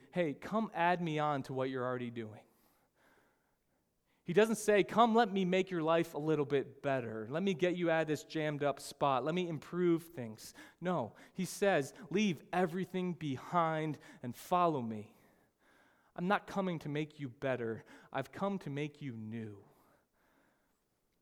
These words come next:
And this is good news. It's a celebration. It's a new union like we celebrate at a wedding feast. And I want us to consider this as we close. All too often,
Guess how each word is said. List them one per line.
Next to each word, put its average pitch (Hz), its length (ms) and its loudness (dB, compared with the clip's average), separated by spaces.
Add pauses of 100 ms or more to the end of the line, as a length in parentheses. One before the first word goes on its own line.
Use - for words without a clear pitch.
(220)
And 139 140 -4
this 165 140 -2
is 165 100 -6
good 175 400 2
news. 160 460 2
It's 180 180 -2
a 185 80 0
celebration. 175 960 4
It's 156 180 -2
a 185 60 6
new 190 280 4
union 170 600 2
like 135 180 -2
we 175 100 0
celebrate 143 600 0
at 139 140 -2
a 127 80 0
wedding 135 460 0
feast. - 640 -8 (240)
And 147 100 2
I 139 60 4
want 185 360 2
us 214 120 2
to - 120 -8
consider 160 520 -2
this 135 260 -2
as 139 260 -2
we 127 120 -6
close. 107 600 -10 (840)
All 220 400 6
too 226 280 -2
often, 135 460 0